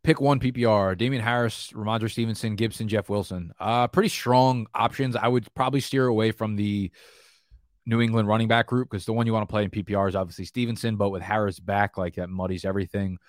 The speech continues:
Uh, Gibson and Wilson are both strong plays. I would go with Wilson if, uh, if Elijah Mitchell is out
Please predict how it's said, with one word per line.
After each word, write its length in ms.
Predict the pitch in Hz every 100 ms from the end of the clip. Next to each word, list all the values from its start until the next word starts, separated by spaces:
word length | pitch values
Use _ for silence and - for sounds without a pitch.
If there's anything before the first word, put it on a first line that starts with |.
| _ _ _
Uh, 180 | - 107
Gibson 340 | 104 160 180
and 60 | 127
Wilson 240 | 127 131
are 40 | 120
both 160 | 117
strong 220 | - 117 113
plays. 260 | 117 110 -
I 160 | 113 156
would 220 | 175 127
go 120 | 139
with 300 | 131 123 -
Wilson 480 | 107 120 - 110 104 110
if, 260 | 104 -
uh, 160 | 101 98
if 80 | 98
Elijah 260 | 127 143 151
Mitchell 320 | 147 143 135
is 160 | 101 -
out 440 | 104 131 - -